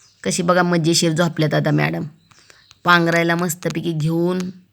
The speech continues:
सगळेजण झोपले की त्यांच्या मधी, मधी, मधी, मधी घुसून, घुसून, घुसून, घुसून त्या माणसाला जाग करून टाकते एकदम. आणि परत आपण अशी छान झोपून जाते.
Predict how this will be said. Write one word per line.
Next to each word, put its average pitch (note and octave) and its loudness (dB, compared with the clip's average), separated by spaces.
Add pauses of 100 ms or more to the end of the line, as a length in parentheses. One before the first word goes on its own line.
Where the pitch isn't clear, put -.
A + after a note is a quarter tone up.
(720)
सगळेजण G#3+ 2
झोपले G3 4
की F#3+ 4
त्यांच्या G3 0
मधी, F#3+ 2
मधी, D#3+ 2
मधी, F#3 0
मधी F3 0
घुसून, F3+ 2
घुसून, F3+ 0
घुसून, F3 0
घुसून F#3+ -2 (600)
त्या E3+ 2
माणसाला F3 2
जाग F#3+ 2
करून F3+ -4
टाकते F3+ -8
एकदम. D3+ -6 (1600)
आणि E3+ 0
परत F3 0
आपण E3 0
अशी D#3+ -2
छान E3 6
झोपून E3 2
जाते. D3+ 0